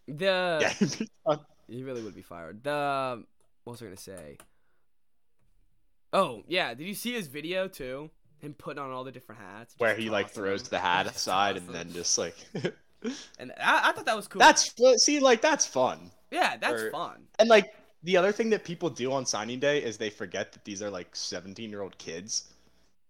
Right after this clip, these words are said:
Speaker 2: They're like, "This guy's such a scumbag. Like, he played us on," and it's like, "Dude,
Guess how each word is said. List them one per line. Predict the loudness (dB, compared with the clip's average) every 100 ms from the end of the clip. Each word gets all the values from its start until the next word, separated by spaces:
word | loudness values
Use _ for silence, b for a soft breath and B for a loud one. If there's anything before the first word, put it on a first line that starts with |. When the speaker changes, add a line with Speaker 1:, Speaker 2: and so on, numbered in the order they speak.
| _
Speaker 2:
They're | -4
like, | -4 -4
"This | 0 4
guy's | 6 4 4
such | 2 2 2
a |
scumbag. | -2 -4 0 -2 0 2 4 2 0
Like, | -6 -6 -10
he | -14
played | -8 0 2 2
us | 0 -2
on," | -4
and | -4
it's | -2
like, | -4 -6 -16
"Dude, | -16 -16